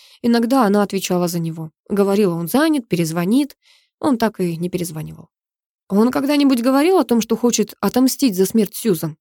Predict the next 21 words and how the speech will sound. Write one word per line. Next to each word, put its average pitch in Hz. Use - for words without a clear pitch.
Ну, 330
переубивать 330
кучу 311
народа 294
не 262
грозился. 254
Он 294
мой 262
друг, 254
лейтенант 202
Даллас. 170
Ну, 254
я 233
офицер 233
полиции 226
и 165
всегда 190
честно 214
выполняю 180
свой 196
долг. 247